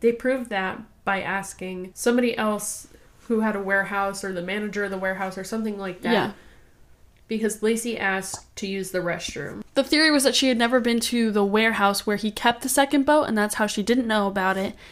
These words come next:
Speaker 2: and that it was suspicious that the hair got there. But the manager, yeah, it was the manager said she had been there before she, 'cause she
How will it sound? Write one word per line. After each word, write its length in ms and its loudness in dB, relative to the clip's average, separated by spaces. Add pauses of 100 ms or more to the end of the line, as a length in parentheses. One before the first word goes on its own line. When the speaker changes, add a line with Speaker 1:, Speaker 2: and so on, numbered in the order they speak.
(160)
Speaker 2:
and 160 2
that 120 4
it 40 4
was 120 0
suspicious 480 0
that 120 0
the 80 -2
hair 260 4
got 280 -4
there. 420 -4 (560)
But 300 6
the 80 2
manager, 680 2 (200)
yeah, 160 2
it 40 4
was 120 -2
the 80 2
manager 400 2
said 560 0 (100)
she 300 -2
had 120 0
been 140 4
there 160 4
before 220 -2
she, 140 -8
'cause 120 -4
she 220 -10